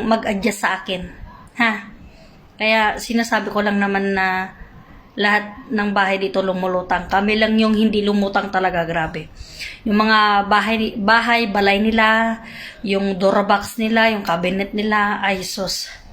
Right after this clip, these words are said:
Lumutang talaga. Yung iba nga, naitayab na kasi nga, naitayab, nailipad, ganun.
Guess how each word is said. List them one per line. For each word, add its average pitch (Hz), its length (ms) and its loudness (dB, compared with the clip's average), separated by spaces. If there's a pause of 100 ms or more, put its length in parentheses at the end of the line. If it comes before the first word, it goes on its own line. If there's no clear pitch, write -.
(640)
Lumutang 226 640 4
talaga. 220 640 -2
Yung 214 240 -2
iba 220 200 2
nga, 240 160 0 (200)
naitayab 208 560 -2
na 214 160 -4
kasi 214 320 -4
nga, 202 280 -2 (640)
naitayab, 220 640 2
nailipad, 196 600 -2
ganun. 175 400 -8